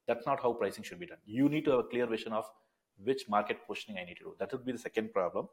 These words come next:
And, uh, uh, third, uh, concern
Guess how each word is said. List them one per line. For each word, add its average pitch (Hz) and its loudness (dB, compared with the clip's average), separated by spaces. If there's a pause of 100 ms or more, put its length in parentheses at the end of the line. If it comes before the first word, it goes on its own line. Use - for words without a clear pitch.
(600)
And, 147 6
uh, 135 12
uh, 113 8 (340)
third, 233 10 (140)
uh, 143 10
concern 139 4